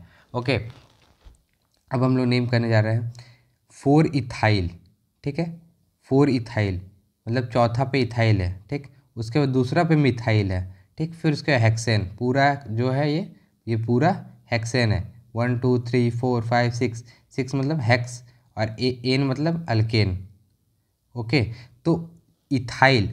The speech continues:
और मिथाइल, एबीसीडी में सबसे पहले ई आता, उसके बाद एम आता, इसलिए हम, हम लोग पहले क्या लिखे, फ़ोर इथाइल, ई आया पहले, तो फ़ोर इथाइल। अगर यहाँ पे मिथाइल होता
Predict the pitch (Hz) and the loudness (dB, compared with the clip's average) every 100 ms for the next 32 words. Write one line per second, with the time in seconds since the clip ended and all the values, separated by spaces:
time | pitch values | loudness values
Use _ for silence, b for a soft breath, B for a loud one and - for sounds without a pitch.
0 | - 117 117 117 117 117 113 143 151 165 | -6 -4 -2 -2 -2 -2 0 0 2 2
1 | 156 151 151 147 139 156 - 147 - 165 | 2 2 0 -2 -4 -4 -2 -4 0 4
2 | 156 107 - 107 - 131 - 160 156 135 | 6 6 2 -6 -8 -6 -2 0 2 0
3 | 135 113 98 104 98 B B 151 151 185 | 0 0 -2 -4 -10 B B -4 0 2
4 | 165 151 151 - 131 139 139 135 127 123 | 2 2 0 -2 -2 0 0 2 2 2
5 | 131 131 135 131 165 170 B B _ - | 0 0 0 0 -2 -4 B B _ 2
6 | 139 147 131 113 117 110 110 127 143 139 | 2 4 0 -2 2 4 2 2 4 6
7 | 143 143 143 160 180 B _ - 170 165 | 4 2 -2 -2 -4 B _ -2 -2 0
8 | 139 151 170 131 117 - 113 113 127 135 | 2 2 2 -2 -4 2 2 2 0 2
9 | 143 139 135 131 131 147 147 123 127 123 | 2 0 -2 -2 0 0 0 -2 -2 -2
10 | 120 131 143 117 107 117 135 B | 0 0 2 2 2 2 0 B